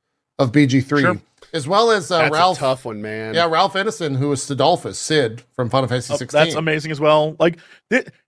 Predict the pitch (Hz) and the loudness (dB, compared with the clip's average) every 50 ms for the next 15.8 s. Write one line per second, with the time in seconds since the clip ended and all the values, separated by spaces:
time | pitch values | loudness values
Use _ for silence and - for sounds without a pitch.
0 | _ _ _ - 226 214 262 302 - 370 - 330 339 254 196 202 156 - _ _ | _ _ _ 0 0 2 4 2 2 2 0 0 2 4 4 4 2 0 _ _
1 | _ _ _ _ _ _ _ _ _ _ _ _ _ _ _ _ - 127 202 220 | _ _ _ _ _ _ _ _ _ _ _ _ _ _ _ _ -4 2 2 2
2 | 277 - - - 190 - 226 214 196 180 165 156 143 135 120 - 139 123 117 123 | 2 0 -6 -10 2 6 6 6 6 4 0 -4 -6 -6 -6 -10 -16 -14 0 4
3 | 160 147 139 127 123 120 - - - 117 104 95 98 - - 95 127 135 131 120 | 4 4 6 4 0 -4 -8 -8 -6 -4 -4 -4 -6 -8 -6 0 2 2 2 2
4 | 110 101 95 87 _ _ _ _ - 139 131 101 92 - _ _ _ _ _ _ | 0 -4 -8 -12 _ _ _ _ -2 0 0 0 -2 -8 _ _ _ _ _ _
5 | _ _ _ _ _ _ _ _ _ _ _ _ _ _ 117 113 110 110 110 107 | _ _ _ _ _ _ _ _ _ _ _ _ _ _ -4 -2 -2 -2 -4 -6
6 | 110 - - - _ - 165 185 196 185 175 165 160 185 - 202 240 220 190 196 | -8 -10 -12 -16 _ -4 -2 0 0 -2 -2 -4 -2 0 2 2 2 2 4 4
7 | 202 208 254 254 277 254 220 180 214 208 202 185 196 190 175 175 180 185 185 180 | 6 4 4 2 0 -2 0 2 2 2 2 0 -2 0 0 0 2 4 2 0
8 | 156 143 156 160 165 165 165 151 156 147 143 143 147 147 143 151 156 131 120 - | 2 4 4 4 4 2 -2 -2 -2 2 4 4 4 4 2 0 0 -2 -2 -2
9 | - 117 104 101 98 95 - _ - 107 120 117 98 82 - - _ _ _ _ | -4 -4 -4 -4 -4 -8 -10 _ 0 2 2 2 2 0 -6 -14 _ _ _ _
10 | _ _ _ _ _ _ _ _ _ _ _ _ _ _ _ _ _ _ _ _ | _ _ _ _ _ _ _ _ _ _ _ _ _ _ _ _ _ _ _ _
11 | _ _ _ _ _ _ _ _ _ _ _ _ _ _ _ _ _ _ _ _ | _ _ _ _ _ _ _ _ _ _ _ _ _ _ _ _ _ _ _ _
12 | _ _ _ _ _ _ _ _ 139 160 175 175 170 175 160 214 214 208 - 185 | _ _ _ _ _ _ _ _ 0 0 2 2 0 0 -2 -2 -4 -2 0 0
13 | 185 196 190 190 165 156 151 131 - _ 131 156 175 220 214 170 135 185 226 240 | 0 0 -2 -4 -4 -6 -8 -8 -8 _ -2 0 0 2 0 0 0 0 -2 0
14 | - 190 156 147 139 123 - 156 175 - - 135 120 139 196 - 170 202 220 202 | -2 -2 -2 -2 -2 -2 -2 -4 -4 -4 -6 -4 0 2 2 4 4 4 4 4
15 | 175 151 170 139 127 98 - 131 135 131 127 127 123 123 120 | 4 2 0 -2 -4 -6 -6 -6 -4 -4 -2 -2 -2 -4 -4